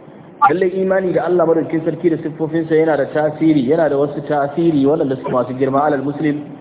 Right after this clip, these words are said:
ga musulmi. "فهو حين يتعرف على أسماء الله تعالى وصفاته"،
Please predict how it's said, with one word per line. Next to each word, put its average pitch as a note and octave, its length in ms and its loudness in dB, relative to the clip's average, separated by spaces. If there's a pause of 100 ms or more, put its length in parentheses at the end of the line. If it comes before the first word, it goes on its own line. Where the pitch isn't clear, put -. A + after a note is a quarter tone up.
(300)
ga B2 100 -2
musulmi. A#2 460 -4 (800)
"فهو E3 260 4
حين F3 220 -2
يتعرف D#3 600 0
على D3 280 2
أسماء D#3+ 300 0
الله D#3 300 2
تعالى D#3 420 2 (680)
وصفاته"، D3+ 720 -2